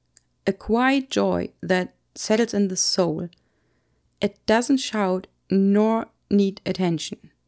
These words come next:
It simply smiles and says, "This is enough."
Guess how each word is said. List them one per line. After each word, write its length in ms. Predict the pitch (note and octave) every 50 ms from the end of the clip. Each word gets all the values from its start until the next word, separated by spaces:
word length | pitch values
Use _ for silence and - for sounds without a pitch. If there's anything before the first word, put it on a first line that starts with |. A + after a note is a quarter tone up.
| _ _ _ _ _ _ _ _ _
It 160 | - G3 G3 -
simply 500 | - - - A#3 C4 C#4 C#4+ - D4 C#4
smiles 580 | - - - G3+ G3 F#3+ F#3 F3+ F3 E3+ -
and 120 | - E3 -
says, 600 | - - F#3 E3+ E3+ F3 F#3 - - - - _ _ _ _ _ _ _ F3
"This 400 | E3 F3+ F#3 F3 - - - - _ _ _
is 220 | - F#3 F3 -
enough." 440 | F#3 F#3+ G#3 F#3+ - - - - -